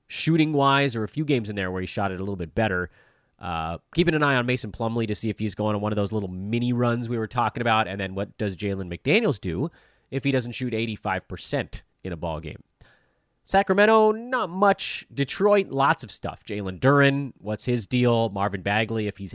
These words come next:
out, and then kinda how that impacts Duren and, and Isaiah Stewart. We're watching Alec Burks, we just talked about, watching Killian Hayes, Jaden Ivey.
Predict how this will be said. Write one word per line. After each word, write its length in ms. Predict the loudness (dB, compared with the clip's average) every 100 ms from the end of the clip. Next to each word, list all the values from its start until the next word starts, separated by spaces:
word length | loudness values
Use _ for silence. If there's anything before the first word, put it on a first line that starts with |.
| -2
out, 400 | 0 0 -2 -12
and 120 | -8 -8
then 220 | -8 -10 _
kinda 200 | -8 -6
how 160 | -4 -2
that 180 | -2 -2
impacts 400 | -2 -2 -2 -4
Duren 420 | -2 0 -2 -4
and, 200 | -8 -14 _
and 180 | -10 -8
Isaiah 320 | -8 -8 -8
Stewart. 460 | -4 2 4 2 -2 -20 _ _ _ -8
We're 80 |
watching 300 | -4 -4 -4
Alec 240 | -6 -6 4
Burks, 260 | 4 4
we 80 | -2
just 160 | -2 2
talked 200 | 0 4
about, 200 | 4 6
watching 300 | 2 0 -8
Killian 280 | -6 -2 2
Hayes, 280 | 4 2
Jaden 240 | 0 -4 2
Ivey. 400 | 2 2 0